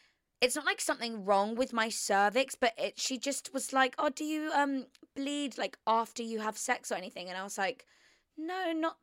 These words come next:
not that I've, like, noticed or anything." And she was like, "Oh, okay, well, that's fine. Like, basically, you've got," oh my God, I'm really annoyed. I can't remember what the name is.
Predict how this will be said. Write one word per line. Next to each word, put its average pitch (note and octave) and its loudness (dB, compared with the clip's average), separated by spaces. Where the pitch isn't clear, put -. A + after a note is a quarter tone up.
not D4+ -2
that D#4+ 0
I've, D#4+ -2
like, B3 -2
noticed A#3+ -4
or A#3 0
anything." F#3+ -8
And G3+ -10
she G#3 -8
was A3+ -6
like, C#4 -4
"Oh, G#4+ 0
okay, C#4 4
well, C4 0
that's C4 0
fine. G#3 4
Like, F#3 -4
basically, B3 2
you've A3 -4
got," G#3 2
oh B3 0
my C4 2
God, C#4+ 6
I'm C4+ 4
really C4 0
annoyed. C#4 2
I C4+ 0
can't - -2
remember A#3+ -4
what A#3+ -6
the A3+ -4
name B3 -2
is. - -8